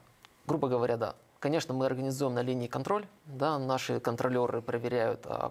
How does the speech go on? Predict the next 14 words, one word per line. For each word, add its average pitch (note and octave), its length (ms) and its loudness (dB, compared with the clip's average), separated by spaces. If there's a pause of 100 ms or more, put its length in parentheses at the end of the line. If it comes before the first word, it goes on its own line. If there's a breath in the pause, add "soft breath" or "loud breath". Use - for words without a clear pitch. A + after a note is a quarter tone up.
правильно A#2 320 2
ли A2+ 180 -8
обилечиваются A#2+ 600 -4
пассажиры, D#3+ 580 -2
всем B2 260 -4
ли A#2 60 -6
выдаются A#2+ 420 -2
билеты, C#3 480 -2 (760 loud breath)
а, A#2+ 600 2
но, C#3+ 400 2
а, A#2+ 360 -2
вживую B2+ 500 0
проконтролировать B2+ 840 -2
на, A#2+ 280 2